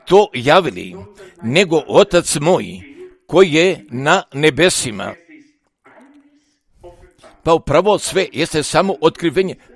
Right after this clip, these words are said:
Pavle napisao koda Efežana, odakle,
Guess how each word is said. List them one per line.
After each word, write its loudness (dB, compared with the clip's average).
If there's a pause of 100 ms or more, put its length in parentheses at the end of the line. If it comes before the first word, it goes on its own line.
Pavle 0
napisao -2
koda -2
Efežana, -4 (1700)
odakle, 0